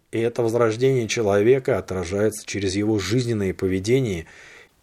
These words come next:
известными последствиями на событиях естественного мира. Тот факт, что самораскрытие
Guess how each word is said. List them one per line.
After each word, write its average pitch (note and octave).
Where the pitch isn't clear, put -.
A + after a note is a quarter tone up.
известными D3
последствиями C3+
на G#2+
событиях A#2+
естественного A#2+
мира. A#2
Тот F3+
факт, -
что C#3
самораскрытие C3+